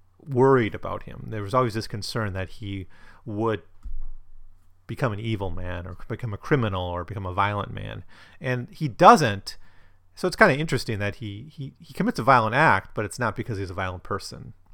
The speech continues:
at all. But he's still kind of, his, his reputation and his,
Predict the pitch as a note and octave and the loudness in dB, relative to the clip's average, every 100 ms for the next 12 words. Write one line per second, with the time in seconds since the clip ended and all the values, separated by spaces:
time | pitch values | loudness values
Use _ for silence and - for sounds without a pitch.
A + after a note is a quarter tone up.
0 | - - A2 - G#2+ - G2 - - - | -20 -16 -12 -12 -8 -2 -2 -2 -8 -10
1 | G#2+ - C3 - A2+ F#2+ - A2+ - - | -8 -2 0 0 -4 -4 -6 -8 -8 -14
2 | - F#2+ A#2+ - - A2+ - G2+ F#2+ F2+ | -12 -4 -4 -4 -6 -6 -6 -8 -8 -8
3 | F2 E2 | -10 -12